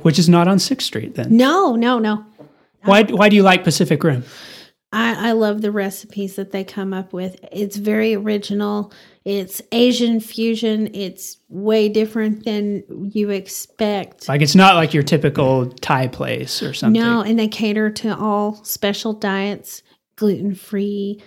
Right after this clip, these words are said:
Speaker 2: keto, whatever it is. If you're allergic, they'll completely take something out, use a fresh pan or
Speaker 1: Okay.
Speaker 2: pot that hasn't been exposed to, say, peanuts, and start with a complete fresh meal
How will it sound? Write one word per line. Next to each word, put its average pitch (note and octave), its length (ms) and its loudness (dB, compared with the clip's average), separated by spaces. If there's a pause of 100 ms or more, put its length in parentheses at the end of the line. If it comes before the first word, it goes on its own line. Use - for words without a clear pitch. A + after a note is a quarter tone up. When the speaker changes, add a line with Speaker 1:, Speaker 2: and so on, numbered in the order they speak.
(220)
Speaker 2:
keto, G#3 920 2 (260)
whatever A#3+ 440 4
it G#3 80 0
is. G#3 380 2
If F#3+ 200 -8
you're A#3 120 -2
allergic, G3 760 -2
they'll G#3 200 0
completely G3 1080 -4
take A3 240 -4
something A3+ 440 -2
out, G3+ 260 -6 (160)
use A3+ 340 -2
a G#3 100 0
fresh G#3+ 680 -6 (380)
pan G#3+ 340 -2
or G#3 100 -4
Speaker 1:
Okay. G#3 100 -10
Speaker 2:
pot G#3 480 0
that G#3 160 -6
hasn't A#3 380 -2
been G#3+ 180 0
exposed G#3 640 -6
to, F#3+ 420 -6 (120)
say, F3+ 280 -8 (120)
peanuts, - 760 -10 (400)
and F#3+ 280 -4
start G#3 480 -2
with G3+ 220 -6
a F#3+ 40 -6
complete G3+ 580 -6
fresh F#3+ 340 -8
meal G3 480 -10